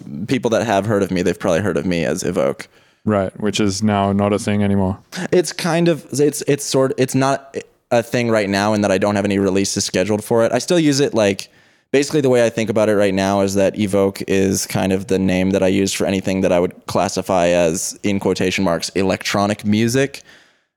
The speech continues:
Speaker 1: Um, stuff that's, like, either has, like, an E D M format or just that kind of structure.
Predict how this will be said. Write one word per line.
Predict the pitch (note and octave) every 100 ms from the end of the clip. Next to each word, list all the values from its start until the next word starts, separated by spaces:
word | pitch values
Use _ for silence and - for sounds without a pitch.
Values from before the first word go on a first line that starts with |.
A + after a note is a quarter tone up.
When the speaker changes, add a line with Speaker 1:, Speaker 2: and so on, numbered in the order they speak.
| -
Speaker 1:
Um, | G2+ G2 F#2+ F#2+ D2 -
stuff | - A2 -
that's, | G2
like, | G2 F2+ -
either | - F#2+ G2
has, | G2+ G2
like, | F2
an | F#2
E | G#2
D | G2+ G#2
M | G2 G2 G2
format | - G2 G2 F#2+ F#2
or | F#2+
just | G2 -
that | D#2
kind | -
of | G2
structure. | - F#2+ - G#2+ G#2+